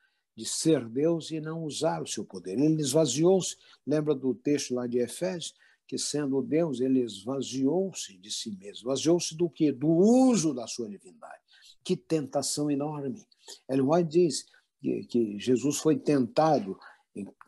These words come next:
a cada circunstância em que ele se viu, é, pressionado, utilizar a sua divindade. Essa foi,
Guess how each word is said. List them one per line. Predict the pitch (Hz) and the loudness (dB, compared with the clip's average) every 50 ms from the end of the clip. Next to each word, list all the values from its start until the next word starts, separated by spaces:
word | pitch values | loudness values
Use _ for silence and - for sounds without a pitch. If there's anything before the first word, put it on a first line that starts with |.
| - - | -16 -10
a | - - 92 90 90 92 92 - | -8 -8 -6 -4 -4 -6 -6 -8
cada | - - 127 135 135 123 117 107 104 | -2 0 2 4 4 4 2 0 0
circunstância | - - - 165 151 131 143 151 127 - - 147 143 143 131 - - 135 131 - _ _ _ _ _ _ - | 0 2 2 2 2 2 -2 -4 -4 -4 -4 -4 -2 -2 -2 -2 -2 -2 -4 -6 _ _ _ _ _ _ -10
em | 117 117 | -10 -10
que | 117 - 123 120 | -4 0 2 2
ele | 117 110 110 104 98 90 - _ _ _ _ _ | 2 2 -2 -4 -8 -10 -14 _ _ _ _ _
se | - - - 127 117 | -8 -2 0 0 2
viu, | 104 113 127 127 117 104 95 - _ _ _ _ _ _ _ - | 4 4 4 4 4 2 -2 -10 _ _ _ _ _ _ _ -16
é, | - 85 85 - - _ | -14 -14 -14 -14 -6 _
pressionado, | 120 123 123 117 - - 123 113 117 139 160 175 180 175 185 180 - _ _ _ | 2 2 2 2 2 0 0 0 2 2 2 2 2 0 -2 -4 -6 _ _ _
utilizar | - 165 - 170 170 160 147 131 139 156 156 | -2 2 2 2 4 4 2 2 2 0 0
a | 143 | 0
sua | - - 156 151 | 0 0 0 0
divindade. | 139 135 147 156 151 131 131 135 135 123 123 | 0 -2 0 0 2 2 2 2 2 0 0
Essa | 131 131 131 - 127 | -2 -2 -4 -6 -6
foi, | - - 143 | -6 -4 -4